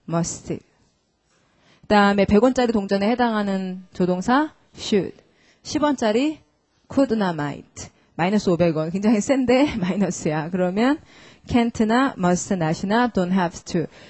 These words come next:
자, 이렇게 강도만 다를 뿐 모든 조동사들이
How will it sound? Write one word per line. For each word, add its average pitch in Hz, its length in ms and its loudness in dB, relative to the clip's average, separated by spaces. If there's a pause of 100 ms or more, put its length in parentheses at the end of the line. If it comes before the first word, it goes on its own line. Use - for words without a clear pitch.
자, 208 160 -2
이렇게 277 560 4 (220)
강도만 302 580 0
다를 185 280 2
뿐 349 340 0 (260)
모든 285 380 4
조동사들이 208 840 0